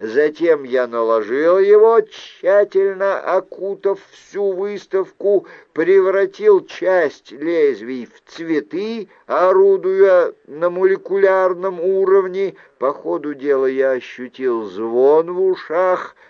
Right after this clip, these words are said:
который принял за душевную тревогу, отмечающую магическую активность и сообщающую о ней в центр. Фонтан энергии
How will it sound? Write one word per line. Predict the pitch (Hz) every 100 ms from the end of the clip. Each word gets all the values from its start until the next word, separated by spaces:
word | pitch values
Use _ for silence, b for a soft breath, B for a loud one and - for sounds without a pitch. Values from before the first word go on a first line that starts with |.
| _
который | 135 139 143 135 131
принял | 127 135 151 135 135 123 -
за | 113 120
душевную | 131 135 - 135 139 117 123 123
тревогу, | - 135 131 120 131 165 175 214 190 B B
отмечающую | - 160 165 143 175 - 165 170 175 175 160 - 165 175 175
магическую | 151 156 160 135 180 170 175 170 - 160 170 170 170
активность | 170 _ - 185 175 170 180 170 _
и | 170
сообщающую | 156 165 165 165 - - 143 170 165 170 160 156 175 175 -
о | 160
ней | 160 175
в | 170 -
центр. | - 151 175 170 156 175 147 B B B
Фонтан | - 135 165 156 - 165 170 165
энергии | 147 156 170 160 165 175 175 143 165 180 180